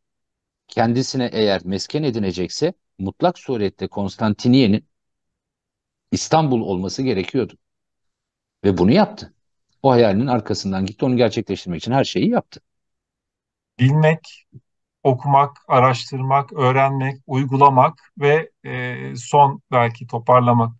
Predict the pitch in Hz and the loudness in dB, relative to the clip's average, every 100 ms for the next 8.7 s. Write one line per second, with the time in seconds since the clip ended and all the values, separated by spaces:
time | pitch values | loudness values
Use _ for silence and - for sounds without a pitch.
0 | _ 123 - - 123 117 131 143 139 131 | _ -12 -12 -4 -2 2 2 0 -6 -4
1 | 156 139 131 120 _ _ _ - _ _ | -2 2 0 0 _ _ _ -20 _ _
2 | 127 120 117 110 123 151 170 143 131 127 | -6 -4 -4 -2 2 4 4 4 2 0
3 | 117 131 123 - 147 165 - 139 139 156 | 0 0 0 -2 -10 -10 -4 -2 0 0
4 | 143 127 123 127 120 98 _ _ _ _ | 0 -4 -4 -4 -4 -4 _ _ _ _
5 | _ _ _ _ 139 127 - 147 147 135 | _ _ _ _ -6 -4 -2 -2 0 -2
6 | 113 98 113 - _ 120 117 135 143 139 | -4 -4 -6 -8 _ -6 -2 2 2 2
7 | 131 - 117 107 123 _ - 127 123 135 | -6 -8 -12 -10 -12 _ -2 -2 0 2
8 | 143 143 143 - 131 104 110 | 2 2 -2 -4 -2 0 0